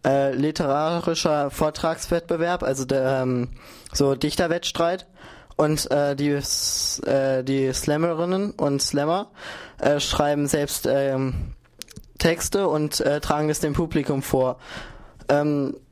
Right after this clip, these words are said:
der, das Publikum bewertet das dann nach Inhalt und Art des Vortrags.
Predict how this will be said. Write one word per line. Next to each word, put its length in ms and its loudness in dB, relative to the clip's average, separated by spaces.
der, 380 2
das 260 0
Publikum 500 0
bewertet 460 -2
das 160 -2
dann 180 2
nach 220 0
Inhalt 420 0
und 160 -2
Art 200 0
des 100 -4
Vortrags. 720 -2